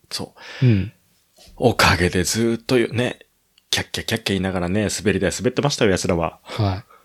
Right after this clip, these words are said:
Speaker 2: はい。
Speaker 1: うん。
Speaker 2: でも、ある時、ね、ふとした瞬間に、あれって、あれってなる時が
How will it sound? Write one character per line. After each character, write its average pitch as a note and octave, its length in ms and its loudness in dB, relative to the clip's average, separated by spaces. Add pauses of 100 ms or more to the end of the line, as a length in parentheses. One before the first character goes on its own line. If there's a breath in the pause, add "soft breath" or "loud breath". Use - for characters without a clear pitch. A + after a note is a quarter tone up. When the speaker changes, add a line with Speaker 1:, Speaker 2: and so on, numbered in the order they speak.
Speaker 2:
は G2+ 260 2
い。 - 20 -2
Speaker 1:
う D#2 40 -2
ん。 D#2+ 380 -2 (200)
Speaker 2:
で F#3+ 100 0
も、 A3 160 -2 (220 soft breath)
あ - 180 2
る D4+ 100 2
時、 B3 560 2 (720)
ね、 C4+ 240 -2 (480)
ふ - 100 -12
と D4 140 2
し C4+ 80 2
た C#4+ 100 4
瞬 C#4+ 220 4
間 C#4 140 4
に、 C#4+ 80 -4
あ G3+ 140 2
れ C4+ 120 4
っ D4 40 -8 (280)
て、 - 160 -6 (1120)
あ - 140 0
れ D4+ 120 4
っ - 40 -10 (280)
て F3+ 60 0
な E3+ 160 4
る D3+ 80 4
時 A#2 220 -2
が G#2 240 -4